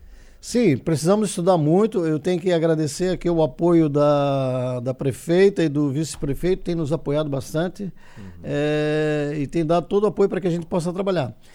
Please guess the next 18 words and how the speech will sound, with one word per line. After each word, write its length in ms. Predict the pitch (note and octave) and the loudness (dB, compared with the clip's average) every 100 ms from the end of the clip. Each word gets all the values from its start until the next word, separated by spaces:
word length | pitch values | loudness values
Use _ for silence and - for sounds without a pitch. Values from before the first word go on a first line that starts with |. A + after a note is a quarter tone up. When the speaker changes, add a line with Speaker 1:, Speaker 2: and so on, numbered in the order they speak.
| - - | -18 -2
Speaker 1:
Mas 220 | G3 F#3 | 0 2
isso 180 | G3+ A3 | 2 2
a 40 | |
gente 240 | G3 G3 | 2 0
não 120 | G#3 G3+ | -2 0
pode 300 | G3+ G3 F#3 | 2 2 2
fazer 380 | G#3+ F3 F3 | 0 0 4
assim 260 | G3+ - G3+ | 2 2 -2
de 80 | G3+ | 0
imediato, 500 | G#3 F3 D3 C3+ A#2+ | 0 2 2 0 -4
de 120 | A#2 | -4
Speaker 2:
Uhum. 60 | A#2 | -2
Speaker 1:
rompante. 460 | D3+ - C3+ A#2 | -4 -4 -4 -4
É 40 | B2+ | -4
claro 240 | E3+ F3+ | 0 0
que 80 | D#3 | -2
nós 140 | E3+ | -6
precisamos, 680 | - F3 C#3+ F3 D#3+ - - | -6 -6 -4 -4 -4 -10 -18